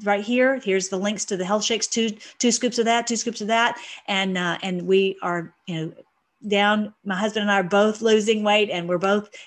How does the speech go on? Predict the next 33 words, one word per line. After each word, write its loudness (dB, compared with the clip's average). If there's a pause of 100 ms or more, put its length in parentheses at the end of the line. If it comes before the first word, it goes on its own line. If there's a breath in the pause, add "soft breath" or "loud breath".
feeling 0
strong -2
and -2
all 0
that. 2 (280 loud breath)
Um, -4 (520)
there 4
is 4
the -2 (140)
Telegram 0
app -6
right 2 (140)
there, 0 (100)
okay? -4
And -6
I'll -4
show -6
you 2
an -6
image -2
of -6
it. -14 (180 soft breath)
It's -8
called -4
Level 2
Up 4
Nutrition, -2
and -6
there 0
is -2
Megan. 2
Hey, 0
Megan. 0